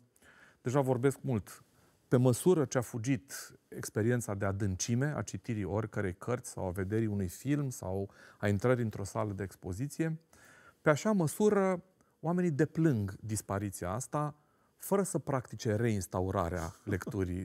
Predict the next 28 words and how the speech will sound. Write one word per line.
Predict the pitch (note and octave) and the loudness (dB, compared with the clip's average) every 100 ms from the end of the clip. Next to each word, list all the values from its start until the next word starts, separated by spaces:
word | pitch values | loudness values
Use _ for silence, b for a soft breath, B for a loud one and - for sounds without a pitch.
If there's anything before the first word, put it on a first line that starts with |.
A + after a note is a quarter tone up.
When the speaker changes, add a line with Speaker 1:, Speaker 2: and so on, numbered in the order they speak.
| D2+ | -4
Speaker 1:
de | G2 F#2 F2+ | -2 -2 -2
adâncime. | G2+ G2 F#2 - F2+ G2+ B B B B B B | -6 -6 -6 -8 -8 -10 B B B B B B
Și | - D3+ D3 D3+ | -2 4 4 4
în | D#3 | 0
sensul | C3+ E3+ D3+ D3 | 0 0 0 0
ăsta | E3 D#3+ D3 | 0 0 0
o | C3+ | 0
să | C3 | 0
vorbim | B2+ B2 C3 B2 | -2 0 -2 0
la | A#2+ | 0
un | A2 | -2
moment | G2+ F#2+ F#2+ | -2 -4 -2
dat | B2+ A#2+ | -2 -4
despre | A2 A2+ A2 A#2+ F#2+ | -4 -6 -4 -4 -2
Barico | G2 G2+ B2+ A2 | 0 0 0 -4
și | G2 G2+ | -6 -6
despre | G2+ - G2 | -6 -4 -2
Barbari, | F2+ F#2 G2+ A#2 A#2 A#2 B B B B | -2 -2 0 0 0 -6 B B B B
capitol, | - - A#2+ A#2 A2 G#2+ A2 | -4 -4 -2 0 2 0 -2
uh, | A2 G2 F#2+ | -2 0 -2
pe | G2+ | -4
care | G#2 G#2+ | -2 0
îl | G#2 | 4
dedici | A2+ G#2+ A#2+ - - - - | 4 4 2 0 -4 -8 -12
unei | G2 F#2+ | -8 -8
cărți | - G#2+ - - | -6 -8 -10 -4
foarte | G#2 F#2 F2+ | -4 -2 -4
importante. | E2 F2+ E2+ E2 - - | -4 -6 -8 -10 -12 -16